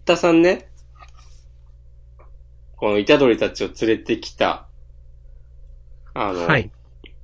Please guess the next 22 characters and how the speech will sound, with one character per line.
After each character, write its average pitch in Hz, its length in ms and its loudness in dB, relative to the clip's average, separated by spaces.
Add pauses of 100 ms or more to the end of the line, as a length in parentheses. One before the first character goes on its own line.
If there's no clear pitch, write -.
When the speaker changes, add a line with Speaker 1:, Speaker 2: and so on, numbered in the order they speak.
(580)
Speaker 1:
ち - 140 -14
ょ、 120 40 -8
呪 98 60 -10
術 120 460 -4
高 113 300 -2
専 82 400 -12
補 110 180 -6
助 110 160 -2
監 110 320 -6
督、 101 380 -14
新 95 200 -6 (120)
田 - 200 -4
あ - 60 -8
か 95 140 -4
り 95 100 -4
さ 82 120 -8
ん。 80 200 -10 (1400)
Speaker 2:
う 127 120 2
ん。 107 300 -2
Speaker 1:
こ 175 160 4
の 262 240 6
人 - 640 -6